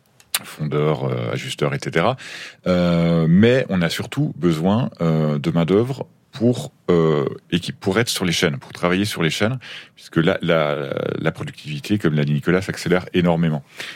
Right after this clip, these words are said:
Et là, euh, la population, effectivement, euh, va beaucoup changer,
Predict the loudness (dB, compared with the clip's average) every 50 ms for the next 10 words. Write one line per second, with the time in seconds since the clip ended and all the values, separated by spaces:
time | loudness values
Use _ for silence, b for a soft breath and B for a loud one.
0 | B B _ 2 4 4 4 4 2 0 -2 -6 _ _ -2 0 2 2 4 4
1 | 2 4 2 0 0 -2 -6 0 0 0 0 2 2 2 2 2 0 -4 -4 -6
2 | -8 -2 2 4 4 6 6 4 4 4 4 4 2 2 2 2 0 2 0 0
3 | 0 0 -4 -6 -2 0 0 2 2 0